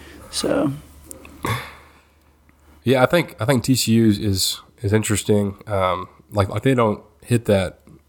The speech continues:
Speaker 2: that blue chip ratio we talk about, but they're, I think that just means that, like, their, their depth may not be there,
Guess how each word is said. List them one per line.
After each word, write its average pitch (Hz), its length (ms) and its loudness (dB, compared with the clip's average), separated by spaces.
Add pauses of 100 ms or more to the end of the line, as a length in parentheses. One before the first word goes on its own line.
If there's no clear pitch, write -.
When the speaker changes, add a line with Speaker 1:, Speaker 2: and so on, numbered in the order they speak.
(120)
Speaker 2:
that 107 140 0
blue 104 160 4
chip 95 180 -2
ratio 95 300 -2
we 98 100 -8
talk 98 220 0
about, 95 320 2
but 95 240 -4 (340)
they're, 120 280 2 (1080)
I 104 100 -4
think 151 180 4
that 120 100 4
just 107 200 -4
means 117 200 -2
that, 101 140 -4
like, 101 240 -4
their, 98 300 -2
their 98 140 -2
depth 110 320 0
may 117 120 4
not 107 180 2
be 113 100 2
there, 117 340 0